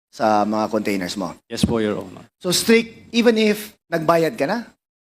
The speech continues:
Speaker 2: Opo, ah, harangin po nila yan eh,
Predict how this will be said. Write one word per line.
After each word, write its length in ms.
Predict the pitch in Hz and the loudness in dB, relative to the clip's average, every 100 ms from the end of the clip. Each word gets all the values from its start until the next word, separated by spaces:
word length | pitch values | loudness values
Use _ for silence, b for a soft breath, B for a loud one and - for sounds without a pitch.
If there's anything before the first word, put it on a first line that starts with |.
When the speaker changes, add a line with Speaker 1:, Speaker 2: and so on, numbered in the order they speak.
| _ _ _ 151 | _ _ _ -8
Speaker 2:
Opo, 320 | 180 196 - | -2 -2 0
ah, 560 | 127 123 120 113 107 - _ _ _ 113 | 2 4 4 4 2 -2 _ _ _ -4
harangin 480 | 139 151 147 151 | 0 0 -2 -6
po 80 | 147 | -4
nila 320 | 147 135 131 | -4 0 0
yan 80 | |
eh, 80 | 127 | 0